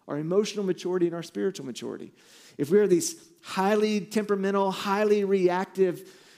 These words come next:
uh, easily triggered individuals, that anytime something we don't like comes into our worlds, we kind of fall apart, that says something about our, about our spiritual state and our disposition and our heart before the Lord.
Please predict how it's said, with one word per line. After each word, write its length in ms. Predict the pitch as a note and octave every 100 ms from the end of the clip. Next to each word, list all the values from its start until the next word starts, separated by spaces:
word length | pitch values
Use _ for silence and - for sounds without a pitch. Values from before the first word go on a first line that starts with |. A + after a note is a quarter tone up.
| -
uh, 200 | C3+ A2+ - -
easily 500 | B3 C4 B3+ C4 G#3+
triggered 420 | A#3 A#3+ G#3+ G#3
individuals, 720 | G#3+ F#3 G#3 F#3+ G3+ G3+ D#3+
that 140 | F3
anytime 440 | F#3 B3+ A3 G#3+ G#3
something 300 | G#3 G3 F#3+
we 100 | G#3
don't 140 | G3+
like 260 | F#3+ G3+ G3
comes 220 | G3+ F#3
into 180 | F3+ G3
our 120 | F#3
worlds, 360 | E3+ G3 G3 D#3
we 120 | G3
kind 160 | G3+
of 80 | F3
fall 260 | - E3 F3
apart, 480 | - - G3+ G3 -
that 160 | C#3
says 500 | - - A#3 A#3+ A#3
something 600 | - D3+ B2 A2 G#2+ - - _ _ _ _ _
about 240 | - D3+ E3+
our, 200 | D#3+ E3
about 240 | E3 E3+ F3
our 100 | F3
spiritual 640 | - - A3+ G#3 - A#2+
state 400 | - A2+ G2 F#2+
and 100 | D#3
our 100 | D#3
disposition 760 | D#3 F#3+ - F3+ D3 D3+ D3+
and 60 | C#3+
our 80 | C3
heart 220 | B2+ -
before 300 | A2 - A2
the 40 |
Lord. 360 | F2+ F2+ -